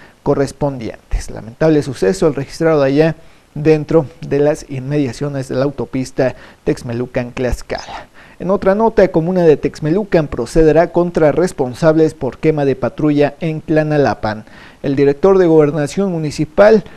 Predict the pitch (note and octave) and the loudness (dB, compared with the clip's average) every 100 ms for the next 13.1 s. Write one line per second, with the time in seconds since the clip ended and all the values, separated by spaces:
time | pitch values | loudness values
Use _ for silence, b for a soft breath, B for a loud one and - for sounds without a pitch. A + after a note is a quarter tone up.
0 | B B - F3+ F3+ F#3 D3 C#3 F3 F3 | B B -8 -2 0 0 -2 0 0 0
1 | E3 F3 E3+ C#3+ - A#3 G#3+ - - - | 0 4 4 2 0 -2 -4 -6 -14 -2
2 | D3 D3 D3+ C#3+ - D#3 D3+ B2 B2 B2 | 0 2 0 -2 0 0 0 -2 -2 -4
3 | C3+ D3+ D#3+ D#3+ C3+ A#2+ D#3 D3+ C3 D#3+ | -4 -2 -2 0 0 0 -2 -2 -4 -6
4 | D3 C#3 - D3+ G3 G3 E3 D3 B B | -4 -4 -2 -2 -2 2 0 0 B B
5 | - A#2+ - D3 C#3 C#3 C3+ B2 C#3 C3+ | -8 -6 2 2 4 2 2 0 0 -2
6 | C#3+ C#3+ B2+ D#3 D#3 D3 A#2 - D3 D3 | -4 -2 -2 -2 0 0 0 -2 -4 -2
7 | B2+ C3+ D3 C#3 B2 A#2 D3 D3 - D3+ | 0 0 0 -4 -6 -2 0 0 -2 -6
8 | C#3+ - D#3 D#3 E3 C#3 C3+ C3+ C#3 C3+ | -6 -4 -2 0 0 2 0 0 -2 0
9 | D#3 F3 F3 D#3 D3 B B B - A3 | 2 2 2 -2 -4 B B B 0 2
10 | G#3 G3+ E3 C3+ D#3+ F3+ F3+ F#3+ F#3 C#3+ | 2 0 0 -2 0 0 0 -2 -2 -2
11 | B2 E3+ A3+ F3 C#3+ B2+ B2+ - F3 F#3 | -2 0 2 2 2 2 0 -2 -4 -2
12 | D3+ C#3+ D#3 E3 D#3 C#3+ D3 - F#3 A#3+ | -2 -2 0 2 0 2 2 2 0 0
13 | - | -2